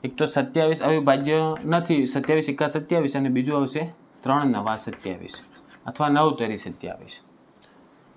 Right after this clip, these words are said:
ક્લિયર? તો જુઓ, નવમાંથી ત્રણ બાદ કરીએ તો કેટલા વધશે? છ.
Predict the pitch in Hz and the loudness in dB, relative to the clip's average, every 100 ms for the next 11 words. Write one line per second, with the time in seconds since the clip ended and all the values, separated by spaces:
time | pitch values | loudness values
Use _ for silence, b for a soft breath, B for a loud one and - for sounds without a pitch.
0 | - 156 190 208 - - 151 160 143 110 | 2 6 6 4 -4 0 2 4 2 2
1 | 113 127 156 170 175 151 165 151 143 151 | 2 4 2 4 0 2 2 4 4 2
2 | 147 170 165 147 147 156 156 117 113 - | 0 2 2 2 0 2 2 2 -2 -4
3 | 127 - | -6 -4